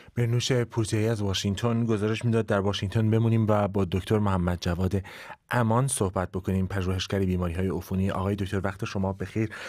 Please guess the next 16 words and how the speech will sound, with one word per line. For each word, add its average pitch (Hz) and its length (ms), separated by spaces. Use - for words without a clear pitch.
از 123 300
ایران 131 460
گاهی 135 360
راه 113 220
حل‌ها 107 380
و 127 60
اظهار 107 280
نظرهایی 98 720
به 110 100
گوش 110 260
می‌رسه 117 340
که 113 120
در 104 160
سایر 117 380
نقاط 110 320
جهان، 104 720